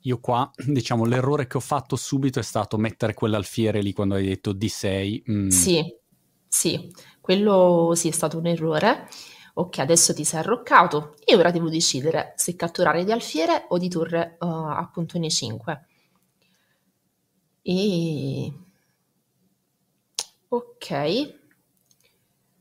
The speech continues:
Speaker 2: torre per E cinque, diciamo che è diretta, attacca subito la donna che a quel punto ha un po' di case, oppure alfiere per E cinque che può minacciare anche delle scoperte,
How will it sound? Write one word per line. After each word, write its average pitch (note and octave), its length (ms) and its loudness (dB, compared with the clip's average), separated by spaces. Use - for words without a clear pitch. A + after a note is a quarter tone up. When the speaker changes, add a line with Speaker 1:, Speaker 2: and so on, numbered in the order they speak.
Speaker 2:
torre F#3+ 240 -2
per F3 120 0
E E3+ 60 0
cinque, E3+ 360 -4
diciamo E3 360 -4
che D#3+ 140 -6
è D#3 40 -8
diretta, A3 520 -2
attacca D3+ 280 -10
subito D#3+ 380 -8
la D#3+ 140 -2
donna F3+ 480 -2
che E3 180 -6
a E3 160 -8
quel E3+ 300 -6
punto E3+ 800 -4
ha D#3+ 100 -6
un E3 180 -6
po' D#3+ 140 -2
di A#3 120 -4
case, E3+ 680 0
oppure C#4 340 0
alfiere E3+ 320 0
per - 120 -4
E E4 40 -2
cinque E3+ 320 0
che E3 160 -4
può E3+ 140 -6
minacciare E3 500 0
anche D3 220 -6
delle D#3 200 -2
scoperte, D3 880 -6